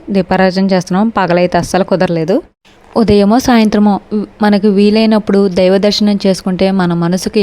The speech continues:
ఎంతో ప్రశాంతంగా ఉంటుంది. మన ఈ జీవిత ప్రయాణంలో ఏదో ఒకటి ఆలోచిస్తూనే ఉంటాం. అది చెయ్యాలి, ఇది చేయాలని చెప్పేసి. ఈ పూజా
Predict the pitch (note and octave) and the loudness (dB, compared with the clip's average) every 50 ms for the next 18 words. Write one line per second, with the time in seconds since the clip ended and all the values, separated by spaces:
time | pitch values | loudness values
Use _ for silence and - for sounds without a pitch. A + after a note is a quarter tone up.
0 | F3 D#3+ E3+ F3 - G#3+ A3 G#3+ G#3+ G#3 - - G3 F#3+ F#3+ E3+ G3 G3 G3 G3 | -2 -2 -4 -4 -2 -2 -2 0 0 -2 0 0 -2 -2 -2 -2 -2 -2 0 0
1 | G3 F#3+ F3+ E3 F3+ E3 E3 F3+ A#3 E4+ F#4 - _ _ _ _ _ _ _ _ | 0 0 0 -2 -2 -2 -2 0 -2 -2 -2 -6 _ _ _ _ _ _ _ _
2 | _ _ _ _ _ - A#3 A3+ A3 A3 G#3+ G#3 G#3 G#3+ F#3 F3+ G#3 G#3+ A3 A#3+ | _ _ _ _ _ -2 0 2 2 4 4 2 2 2 0 0 0 2 2 2
3 | A#3+ C4+ B3 - A#3 A#3 A3 A3 G#3+ G#3+ G#3+ G#3+ G#3+ G#3+ G#3+ G3+ F#3+ F#3 F#3+ F#3 | 0 0 -2 -2 0 0 0 0 0 0 0 0 0 0 0 0 0 -2 -2 0
4 | A3+ B3+ C#4 C4+ D4+ C#4 A#3 G#3+ A3 A#3 A3+ - A#3+ - - - A3+ A3+ A#3 A#3 | 0 0 0 0 0 0 0 0 0 0 0 -2 -4 -4 -2 -2 0 0 0 0
5 | G#3+ G3 F3 G3+ F#3+ F#3+ G3 F#3+ G#3+ G#3 - G#3 G3 F#3 F#3 F#3 F#3+ G3+ G#3+ G#3 | 0 -2 -2 -2 -2 0 0 0 -2 -2 -2 -4 -2 -2 -2 -2 0 0 0 0
6 | F#3 G#3 G3 - G#3 F#3+ F#3+ F#3 F#3 F#3 F#3 G3 F#3 G3 F3+ F3 - F#3 F3+ F3 | 0 -2 -4 -4 -4 -4 -2 -2 -4 -4 -4 -4 -4 -4 -4 -4 -2 -4 -4 -4
7 | - - F#3 G3+ C4 - - - - - - - - A3+ A3+ G#3+ A3 - A3 A3 | -2 -4 -4 -4 -4 -8 -12 -20 -20 -20 -18 -8 -4 -2 -2 -2 -2 -2 -2 0
8 | G3 A#3+ A#3+ | 2 2 0